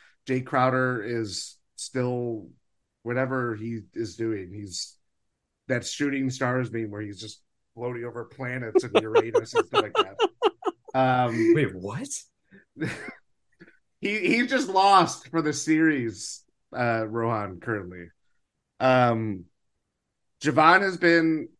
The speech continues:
Speaker 1: I don't know what, it's been tough with Javon because I think the most reasonable player that he, or, or realistic player that he would have had to guard going into the series, I would have predicted,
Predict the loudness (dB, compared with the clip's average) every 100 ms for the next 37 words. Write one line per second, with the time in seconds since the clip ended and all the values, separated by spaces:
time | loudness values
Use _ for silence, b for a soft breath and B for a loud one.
0 | _ 4 4 6 2 2 2 4 2 0
1 | 0 0 -2 _ _ _ _ _ _ _
2 | _ _ _ _ _ _ _ _ _ _
3 | _ _ _ _ _ _ -4 -4 -2 -4
4 | 0 -2 0 -4 -2 2 0 0 -4 -6
5 | -4 -4 -2 -4 -6 -10 _ _ _ _
6 | _ -4 -2 -2 0 0 2 -2 -6 -8
7 | -2 -2 -2 -4 -2 -2 -4 _ _ _
8 | _ -2 0 0 -4 -8 -10 -8 -8 -8
9 | -14 _ _ -10 -8 -8 -14 -20 -14 -4
10 | -2 -2 -4 -6 -4 -4 -2 -4 -4 -4
11 | -6 -6 -8 -6 -6 -6 -12 -14 -14 -16
12 | -16 -10 -8 -8 -12 -18 -16 -10 -10 -12
13 | -16 -18 -18 -18 -20